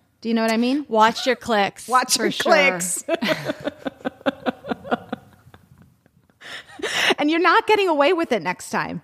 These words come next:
Speaker 1: You're not. <laughs>
Speaker 2: I hear you.
Speaker 1: Um, so before we go, uh, Amanda,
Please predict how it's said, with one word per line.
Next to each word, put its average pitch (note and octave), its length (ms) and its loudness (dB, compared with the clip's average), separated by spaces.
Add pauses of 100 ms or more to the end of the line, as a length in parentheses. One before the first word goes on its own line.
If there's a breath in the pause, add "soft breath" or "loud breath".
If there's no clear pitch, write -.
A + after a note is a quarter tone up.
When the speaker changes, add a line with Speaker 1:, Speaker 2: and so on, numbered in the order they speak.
Speaker 1:
You're C#4+ 200 2
not. A#3+ 320 4 (420)
<laughs> - 2000 -6
Speaker 2:
I G#3 140 0
hear G3+ 200 2
you. F3+ 340 2 (1700 loud breath)
Speaker 1:
Um, C#4+ 340 4 (240)
so D#4+ 420 2
before G4 460 2
we G4+ 140 0
go, D#4 680 2
uh, - 260 -4
Amanda, B3 560 2